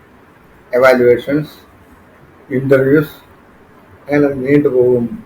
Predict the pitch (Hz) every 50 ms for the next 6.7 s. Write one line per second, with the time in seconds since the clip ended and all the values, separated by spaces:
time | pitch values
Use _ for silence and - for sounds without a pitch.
0 | - - - - - - - - - - - 113 113 120 110 95 - - - -
1 | _ - - - - - - - - - - - - - - - - - - 123
2 | 127 123 120 120 120 120 120 120 113 120 120 117 113 117 113 113 113 110 95 90
3 | - - _ _ _ - - - _ _ _ _ _ _ - 110 104 104 104 -
4 | 131 131 123 123 120 123 123 117 117 110 107 98 101 95 95 90 92 95 - _
5 | _ _ _ _ _ _ - _ _ _ _ _ _ _ _ - 120 127 127 127
6 | 117 - _ _ _ - - _ _ _ _ _ - 120